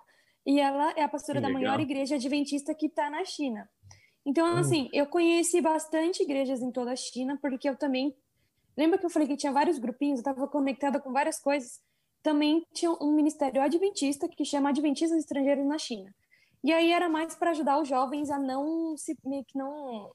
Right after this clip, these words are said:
Speaker 1: se perderem ali, num, porque é um
Speaker 2: Uhum.
Speaker 1: país totalmente sem nenhum incentivo, né?
Speaker 2: Fechado, fechado,
Speaker 1: Sim,
Speaker 2: né?
Speaker 1: e muitos estrangeiros, é, principalmente africanos, vão fazer intercâmbio lá na China. Então, eu tava nesse ministério, eu fiquei por três anos lá com, com eles.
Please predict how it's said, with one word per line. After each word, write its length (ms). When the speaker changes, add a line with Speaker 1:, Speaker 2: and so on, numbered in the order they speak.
Speaker 1:
se 160
perderem 500
ali, 240
num, 440
porque 160
é 20
um 40
Speaker 2:
Uhum. 40
Speaker 1:
país 180
totalmente 500
sem 160
nenhum 240
incentivo, 540
né? 180
Speaker 2:
Fechado, 500
fechado, 480
Speaker 1:
Sim, 100
Speaker 2:
né? 180
Speaker 1:
e 100
muitos 600
estrangeiros, 720
é, 340
principalmente 460
africanos, 560
vão 180
fazer 460
intercâmbio 500
lá 140
na 100
China. 340
Então, 600
eu 100
tava 260
nesse 200
ministério, 360
eu 40
fiquei 340
por 120
três 400
anos 300
lá 200
com, 280
com 220
eles. 380